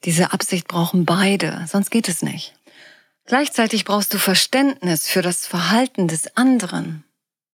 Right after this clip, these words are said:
und die Erkenntnis darüber, dass du selbst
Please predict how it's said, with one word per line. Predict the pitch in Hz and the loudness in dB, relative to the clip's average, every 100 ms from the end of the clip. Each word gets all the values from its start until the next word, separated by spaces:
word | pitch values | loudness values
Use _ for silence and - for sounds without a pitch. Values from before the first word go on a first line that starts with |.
| _ | _
und | 233 254 269 - _ _ _ - | 2 4 2 -6 _ _ _ 0
die | |
Erkenntnis | 151 190 - 277 302 196 - | 2 2 2 2 2 -2 -2
darüber, | 196 170 170 185 190 226 302 370 _ _ _ | 0 2 2 0 2 2 2 -2 _ _ _
dass | - 175 | -4 -4
du | - 170 | -4 -4
selbst | 160 214 240 233 330 - - - | 0 2 2 2 0 -4 -10 -12